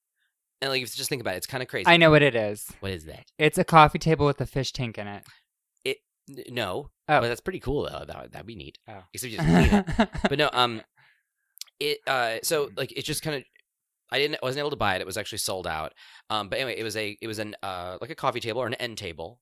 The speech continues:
Speaker 2: Uh-huh.
Speaker 1: Um, that the, uh, the surface, I mean, it's probably about maybe a foot in diameter, circular, not too big. And then, um, but the, the, the surface on the top that you put your stuff on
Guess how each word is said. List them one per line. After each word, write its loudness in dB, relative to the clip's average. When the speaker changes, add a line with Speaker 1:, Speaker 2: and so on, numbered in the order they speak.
Speaker 2:
Uh-huh. -10
Speaker 1:
Um, -6
that -4
the, -8
uh, -4
the -6
surface, -4
I -10
mean, -8
it's -12
probably -2
about -6
maybe -6
a -6
foot -6
in -10
diameter, -6
circular, -8
not -10
too -12
big. -6
And -8
then, -4
um, -2
but -4
the, -2
the, -4
the -8
surface -2
on -8
the -4
top -4
that -4
you -12
put -8
your -10
stuff -8
on -8